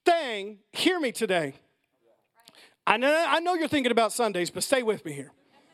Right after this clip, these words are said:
This is good. The same thing happens to us as adults with our faith in God. When we start out believing,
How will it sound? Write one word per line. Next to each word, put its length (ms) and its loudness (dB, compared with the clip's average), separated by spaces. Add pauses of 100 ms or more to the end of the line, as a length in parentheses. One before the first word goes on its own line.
(1800)
This 180 2
is 80 -2
good. 320 0 (1900)
The 100 4
same 380 -2
thing 180 0
happens 520 -2
to 120 2
us 280 0 (100)
as 180 0
adults 640 0 (220)
with 160 2
our 180 4
faith 380 -2
in 160 -2
God. 300 0 (800)
When 160 -2
we 140 4
start 320 2
out 240 -2
believing, 800 -4